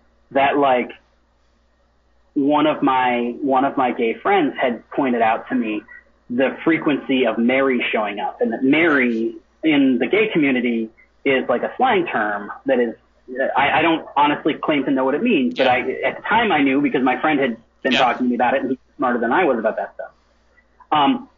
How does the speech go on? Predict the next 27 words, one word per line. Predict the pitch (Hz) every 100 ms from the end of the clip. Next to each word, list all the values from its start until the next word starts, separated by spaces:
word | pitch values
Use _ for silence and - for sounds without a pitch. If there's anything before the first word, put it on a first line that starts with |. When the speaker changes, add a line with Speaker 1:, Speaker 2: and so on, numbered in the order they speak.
| _
Speaker 1:
but | - 151 143 - _ _ _ -
because | 185 - - 214 208
he | - 214
talked | 175 175 185
about | 143 123
it | 117
as | 117
a | 120
well-known | 113 131 127 123 123
colloquialism, | 123 117 120 123 110 104 92 - _ _ - -
and |
Speaker 2:
Yeah. | 147
Speaker 1:
because | 160 202
I'd | 170
heard | 156 180
it, | 165
like, | 147 127 - _
on | 143 139 123 -
T | 131
V | 117 127 110
in | 110
passing, | 139 170 - - - - - _ - - _ -
I | 151
Speaker 2:
Yeah. | 139 117
Speaker 1:
assumed | - 247 143 127 123 -
that | 135
my | 123 117